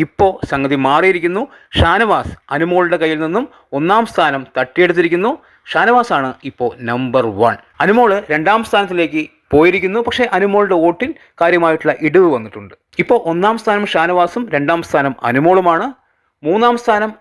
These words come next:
അക്ബർ തന്നെയാണ് ആദ്യ ദിവസം മുതൽ ഇതുവരെയും അക്ബർ തന്നെയാണ് മൂന്നാം സ്ഥാനത്ത് നിൽക്കുന്നത്. നാലാം സ്ഥാനം അപ്പാനി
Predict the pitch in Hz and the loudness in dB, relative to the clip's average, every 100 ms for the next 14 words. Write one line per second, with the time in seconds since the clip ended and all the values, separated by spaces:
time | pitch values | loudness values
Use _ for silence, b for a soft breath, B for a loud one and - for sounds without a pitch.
0 | 147 151 156 240 240 220 196 175 180 143 | -6 -2 2 2 2 -2 -2 -2 -4 -2
1 | 139 170 196 196 196 175 180 202 185 180 | 2 4 4 2 0 2 2 2 0 2
2 | 220 247 b b 170 240 233 185 165 156 | 0 -4 b b -2 2 4 4 0 -2
3 | 135 135 156 190 226 208 175 156 151 135 | -8 -8 -2 0 2 2 0 0 -2 -2
4 | 170 185 175 151 131 117 113 117 - 139 | 0 0 -2 -4 -4 -6 -6 -4 -4 -4
5 | 98 - _ 120 156 226 247 269 220 202 | -6 -12 _ 0 2 2 2 2 2 -2
6 | 233 _ 156 - 233 233 226 | -8 _ -4 -2 0 2 0